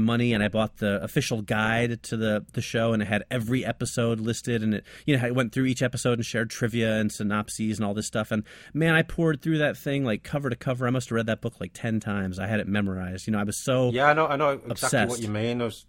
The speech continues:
Speaker 2: things like that, yeah. And you just, you'd be seeing all the different stars, and it was a good way of being introduced to lots of movie stars as well, 'cause all the guest villains and stuff.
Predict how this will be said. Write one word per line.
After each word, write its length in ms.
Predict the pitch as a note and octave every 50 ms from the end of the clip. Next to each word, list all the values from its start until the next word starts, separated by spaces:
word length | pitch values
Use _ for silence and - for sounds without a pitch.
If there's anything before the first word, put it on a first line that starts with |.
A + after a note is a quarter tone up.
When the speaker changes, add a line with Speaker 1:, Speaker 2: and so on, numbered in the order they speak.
| _ -
Speaker 2:
things 240 | - A#2+ A#2 A2+ G2+
like 200 | A2 G#2+ G#2 -
that, 200 | A2+ G#2 A2 G#2+
yeah. 140 | A2 A2 A2
And 120 | G#2+ A2
you 60 | G#2
just, 300 | A#2 A#2 - - - - - - - - - -
you'd 120 | A2 F#2
be 60 | -
seeing 200 | - - B2+ A#2
all 100 | A#2+ A#2+
the 60 | A#2 G#2+
different 240 | A#2 - A2+ G#2+
stars, 420 | - - A#2+ G#2+ G#2+ G#2+ A#2 A#2 A2
and 80 | B2
it 40 | B2
was 80 | B2+ C3+
a 40 | D3
good 120 | A3+ G#3+
way 160 | G3+ G3 F#3
of 60 | D#3+ D3+
being 120 | D#3+ D3
introduced 380 | C3 - - - A#2 A2 - -
to 60 | A2+
lots 180 | G2 - - -
of 80 | E2+
movie 240 | G2 A#2+ D3 D#3 E3
stars 300 | - - D3+ C3 A#2+ G2+
as 80 | F#2+ F2+
well, 160 | G2+ A2+ A2+
'cause 160 | - - G2
all 100 | G2+ G2
the 60 | F#2
guest 280 | F2 G2 F#2+ - - -
villains 340 | G#2+ G#2 A2 A2 A2 A2 -
and 100 | G#2 -
stuff. 200 | - F#2+ -